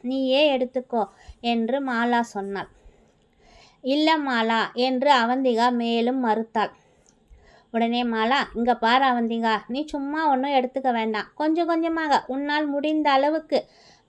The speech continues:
அ, பணம் என்கிட்ட கொடுத்துக்கிட்டே வா, அது போதும். இப்போதைக்கு இந்த புடவைய நீயே எடுத்துக்கோ" என்று வலுக்கட்டாய-, கட்டாயமாக அவந்திகாவிடம் புடவையை தந்தாள்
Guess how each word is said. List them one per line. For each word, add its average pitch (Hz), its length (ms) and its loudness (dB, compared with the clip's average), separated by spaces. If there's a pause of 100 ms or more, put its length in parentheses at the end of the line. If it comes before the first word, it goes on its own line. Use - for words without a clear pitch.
(100)
அ, 302 120 2
பணம் 320 380 0
என்கிட்ட 302 440 0
கொடுத்துக்கிட்டே 294 680 0
வா, 254 300 2 (300)
அது 277 280 2
போதும். 294 440 2 (440)
இப்போதைக்கு 311 460 0
இந்த 320 240 2
புடவைய 294 540 2 (760)
நீயே 302 580 2
எடுத்துக்கோ" 285 460 -2 (120)
என்று 262 360 0
வலுக்கட்டாய-, 269 680 2 (160)
கட்டாயமாக 240 880 0 (320)
அவந்திகாவிடம் 262 1080 2 (380)
புடவையை 262 540 0
தந்தாள் 196 520 -4